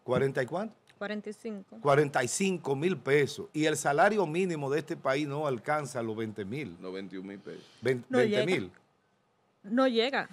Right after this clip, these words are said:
Speaker 1: Es la
Speaker 2: Mínimo
Speaker 1: mitad, no llega a
Speaker 2: catorce.
Speaker 1: veinte mil. Es la mitad. Vamos a poner que ganáramos veinticinco mil como sueldo mínimo. Es la mitad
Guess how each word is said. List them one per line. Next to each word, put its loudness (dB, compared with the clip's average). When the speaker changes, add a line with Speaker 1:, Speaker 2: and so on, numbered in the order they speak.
Speaker 1:
Es 6
la 8
Speaker 2:
Mínimo 2
Speaker 1:
mitad, 8
no 2
llega 6
a 2
Speaker 2:
catorce. 0
Speaker 1:
veinte 0
mil. 0
Es 6
la 8
mitad. 6
Vamos 6
a -4
poner 2
que 0
ganáramos 6
veinticinco -2
mil -2
como -2
sueldo -2
mínimo. -4
Es -2
la 6
mitad 4